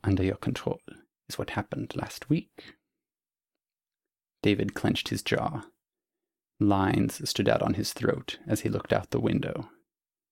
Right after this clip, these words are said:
"You tried to take your life. The army,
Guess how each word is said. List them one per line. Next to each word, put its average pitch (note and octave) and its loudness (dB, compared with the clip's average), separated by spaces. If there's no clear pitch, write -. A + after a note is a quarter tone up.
"You G2+ -2
tried F#2+ 0
to - -12
take - -4
your A#2 2
life. - -2
The - 0
army, C3+ 2